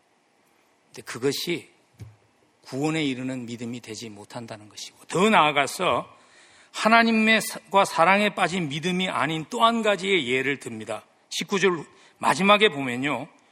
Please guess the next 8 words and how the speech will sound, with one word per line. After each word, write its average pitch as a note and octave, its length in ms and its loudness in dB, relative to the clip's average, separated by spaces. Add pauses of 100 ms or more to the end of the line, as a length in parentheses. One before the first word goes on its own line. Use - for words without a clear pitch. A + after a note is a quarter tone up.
(840)
귀신들이 B3 960 2 (200)
믿을 G#3 380 4
뿐만 C4 340 6
아니라 D#3 540 0 (340)
뭐라고 E3+ 320 2
그랬죠? F#3+ 460 -6 (760)
떤다고 F3+ 460 -2
그랬잖아요. - 640 -18